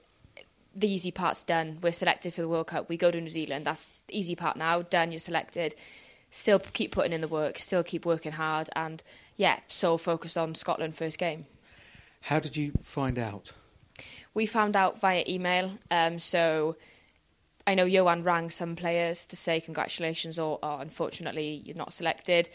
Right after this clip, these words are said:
Speaker 1: So, yeah, the email was a, um, just a, yeah, email saying, "Dear player, congratulations, you've made the squad." And then following that, then maybe about a day later,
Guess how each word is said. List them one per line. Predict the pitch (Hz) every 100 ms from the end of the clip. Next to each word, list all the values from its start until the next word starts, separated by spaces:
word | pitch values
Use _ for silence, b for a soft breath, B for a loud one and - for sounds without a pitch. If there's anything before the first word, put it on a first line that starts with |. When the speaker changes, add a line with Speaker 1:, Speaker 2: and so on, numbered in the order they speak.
| B B -
Speaker 1:
So, | - 170
yeah, | 165 156
the | 156 170
email | 175 165
was | 160 160
a, | 156 151 156 -
um, | 170 151 156 156 - - b b b b b _ _ - -
just | 190 -
a, | 165 - _
yeah, | - 151 - 175
email | 170 160
saying, | 160 156 151 -
"Dear | 175 160
player, | 165 151
congratulations, | 151 160 139 - 160 156
you've | 160
made | 147
the | -
squad." | - 156 151 B B B B
And | 175 175
then | 165 160 160
following | - - 165 160 151
that, | 131 -
then | 156 147 151
maybe | 156 156
about | 151 147 104 - _ _ _ - -
a |
day | 165 175 165
later, | 165 165 - 165 143 147